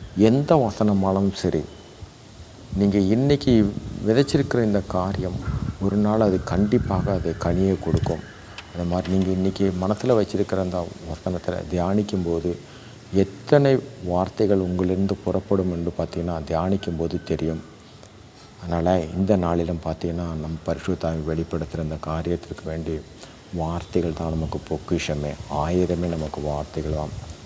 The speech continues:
ஏற்ற நேரத்துல அந்த காரியத்தை வெளிப்படுத்துறதும் நம் பரிசுத்த ஆவியானவர் தான். அதனால பார்த்தீங்கன்னா, வார்த்தையில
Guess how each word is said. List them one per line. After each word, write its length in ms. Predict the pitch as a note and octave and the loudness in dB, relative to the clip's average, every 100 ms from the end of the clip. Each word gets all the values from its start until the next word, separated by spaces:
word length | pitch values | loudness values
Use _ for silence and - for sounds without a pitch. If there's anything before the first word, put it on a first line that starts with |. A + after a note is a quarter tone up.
| - D#2+ | -8 0
ஏற்ற 440 | F2 G2 - G2+ | 2 2 2 -2
நேரத்துல 520 | D#2 D#2+ E2+ E2+ F2 | 0 -2 -2 -2 -2
அந்த 220 | D#2+ D2+ D2+ | -2 -2 -8
காரியத்தை 540 | - D#2 D#2+ D2 - C#2+ | -4 -2 -2 -2 -4 -2
வெளிப்படுத்துறதும் 880 | D#2 F#2 G2 F2 - F2+ E2+ F#2+ G2+ - - - - | -2 0 0 0 0 -2 -2 -4 -6 -14 -18 -18 -10
நம் 160 | D#2+ C#3+ | -8 -4
பரிசுத்த 440 | D2+ D#2 F#2 E2+ D2+ | -2 -2 -2 -2 -2
ஆவியானவர் 500 | D#2 F2 F2+ E2+ D#2+ | 0 0 0 -2 -2
தான். 340 | E2+ F2 - - - - - | -4 -4 -12 -18 -18 -18 -10
அதனால 300 | D#2+ D#2+ F2 E2+ | -4 -2 -2 -2
பார்த்தீங்கன்னா, 460 | E2+ E2 E2+ E2+ G#2 A2 - D#2 | -2 -2 -2 -2 -4 -4 -6 -2
வார்த்தையில 680 | D#2 D#2+ E2+ - F2 F2+ | 0 0 -4 -2 0 0